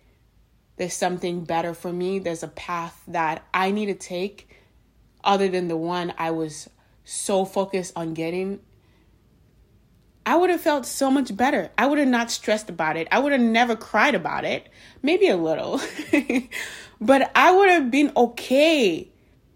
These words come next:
So personal setbacks, y'all, that's one of the things we stress about. And I think we need to change our perspective on it. We need to change how we look at it. The third thing I'm gonna mention is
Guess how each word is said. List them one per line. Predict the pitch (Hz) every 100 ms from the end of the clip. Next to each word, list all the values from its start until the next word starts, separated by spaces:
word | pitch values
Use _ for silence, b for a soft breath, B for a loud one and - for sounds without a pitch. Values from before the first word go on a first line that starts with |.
| _ _
So | - 254
personal | 247 - 330 330 330 320
setbacks, | - 202 175 156 151 -
y'all, | - - - 214
that's | 277 311
one | 302 285
of | 262
the | 240
things | 214 196 190 185 -
we | 175
stress | - 160 151 -
about. | - - - _ _ _ _ b b b b b
And | 190
I | 190
think | 196 220 214 208
we | 196
need | 190 185 180
to | 175
change | - 180 175
our | 160
perspective | 170 - - 151 - - - - _ _ b b b b _ _ -
on | 165 156
it. | - -
We | 185
need | 185 185
to | 170
change | - 180 165
how | 180 165
we | 160
look | 170 196
at | 156 147
it. | - - - _ _ _ _ _ _ _ _ _ _ _ _ _ _ _ _ _ -
The | 226
third | 226 269 285 285
thing | 262 247
I'm | 208
gonna | 202 202 190
mention | 180 185 190 190 180
is | - 165 160 160 170